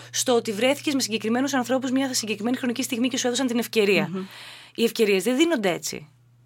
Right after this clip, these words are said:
Speaker 1: Δηλαδή θέλω να πω ότι δεν υπήρχε τύχη στο ότι δεν υπήρξαν πολλά αρνητικά σχόλια. Υπήρχε ικανότητα. Υπήρχε ότι βγήκες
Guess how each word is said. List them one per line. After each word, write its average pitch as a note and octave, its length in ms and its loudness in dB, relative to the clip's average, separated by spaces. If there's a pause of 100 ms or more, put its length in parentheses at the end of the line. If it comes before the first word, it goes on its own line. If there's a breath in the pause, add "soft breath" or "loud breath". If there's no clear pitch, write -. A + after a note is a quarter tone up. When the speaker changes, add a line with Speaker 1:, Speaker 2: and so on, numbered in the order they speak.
(360 loud breath)
Speaker 1:
Δηλαδή F#3 180 -2
θέλω A#3 160 -2
να A3+ 80 0
πω G#3+ 100 -4
ότι G#3+ 200 0
δεν A3+ 160 2
υπήρχε C4 320 0
τύχη G3+ 540 -2
στο - 140 -6
ότι G3 160 -2
δεν G3 180 2
υπήρξαν G3+ 400 0
πολλά F3+ 200 0
αρνητικά E3+ 280 -2
σχόλια. D#3 460 -6
Υπήρχε B3 360 -4
ικανότητα. G#3 920 2 (720 loud breath)
Υπήρχε G#3 460 -2
ότι G#3+ 180 -2
βγήκες F#3+ 760 0